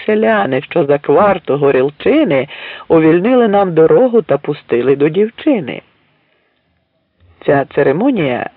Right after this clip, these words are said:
іноді відбувається, коли молоді виходять з церкви. Вона існує у всіх слов'янських і майже в усіх арійських народів.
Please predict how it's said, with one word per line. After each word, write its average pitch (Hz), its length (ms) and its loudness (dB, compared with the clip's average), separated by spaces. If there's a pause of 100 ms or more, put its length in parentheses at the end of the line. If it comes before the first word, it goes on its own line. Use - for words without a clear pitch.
іноді 269 360 0
відбувається, 185 720 0
коли 185 300 2
молоді 165 480 2
виходять 220 480 2
з - 220 -20
церкви. - 580 -2 (880)
Вона 247 340 2
існує 240 480 0
у 254 60 2
всіх 156 360 -4
слов'янських 147 760 0
і 135 80 0
майже 151 320 0
в 127 80 0
усіх 156 380 -2
арійських 170 680 -2
народів. 110 480 -4